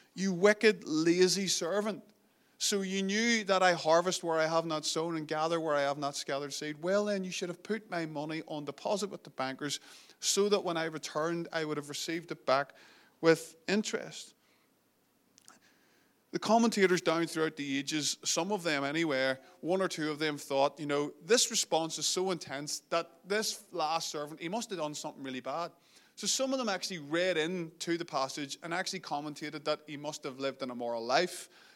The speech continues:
He must have, you know, sold out on wild living. He must have, you know, he must have done, like, he must have been really, uh, uh,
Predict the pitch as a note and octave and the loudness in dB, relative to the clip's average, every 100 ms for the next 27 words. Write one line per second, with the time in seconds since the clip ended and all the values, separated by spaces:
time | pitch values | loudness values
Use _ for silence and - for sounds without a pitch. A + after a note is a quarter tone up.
0 | _ C3 C3+ C3 B2 A#2 - _ C#3 A#2+ | _ -8 -8 -8 -12 -12 -20 _ -10 -8
1 | A2+ - C3+ D3 D3 A#2+ A#2 B2 B2 A#2 | -6 -6 -4 -4 -6 -8 -8 -6 -6 -6
2 | A#2 D3 E3+ F3 E3+ - - _ - B2+ | -4 -2 -2 -4 -8 -12 -20 _ -8 -6
3 | C3+ - B2 - - C#3 A#2 C#3+ E3 - | -4 -6 -12 -14 -12 -10 -8 -6 -6 -8
4 | C3 C#3+ C#3 C3+ B2 - C3 B2+ B2 B2 | -6 -4 -4 -6 -6 -6 -6 -6 -8 -6
5 | C3+ D3+ C#3+ A#2 - - _ - G#2+ - | 0 0 0 -2 -10 -20 _ -12 -8 -8
6 | - | -8